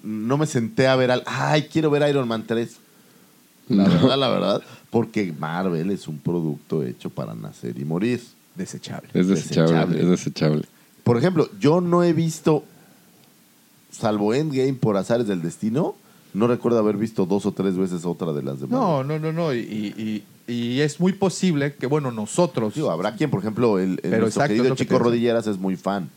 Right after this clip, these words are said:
Speaker 3: Eh, ahí
Speaker 2: Ajá.
Speaker 3: está.
Speaker 1: Y él sí,
Speaker 3: Entonces,
Speaker 1: él
Speaker 3: un
Speaker 1: sí.
Speaker 3: saludo al buen Jules.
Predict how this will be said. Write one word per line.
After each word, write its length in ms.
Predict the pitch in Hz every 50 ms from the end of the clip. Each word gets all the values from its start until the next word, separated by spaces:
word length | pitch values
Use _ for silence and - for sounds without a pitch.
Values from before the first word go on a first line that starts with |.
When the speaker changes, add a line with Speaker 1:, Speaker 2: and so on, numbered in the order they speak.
| - - - - -
Speaker 3:
Eh, 260 | - 87 90 90 90 -
ahí 80 | 92
Speaker 2:
Ajá. 280 | 95 90 85 98 92 95
Speaker 3:
está. 120 | 98 - - - _ _ _ _ _ -
Speaker 1:
Y 40 | 82
él 40 | 85
sí, 40 | 85
Speaker 3:
Entonces, 340 | 87 85 107 107 120 113 98
Speaker 1:
él 60 | 92
Speaker 3:
un 60 | 90 113
Speaker 1:
sí. 40 |
Speaker 3:
saludo 240 | - 131 123 135 135
al 60 | 131
buen 160 | 131 135 135 143
Jules. 160 | 160 156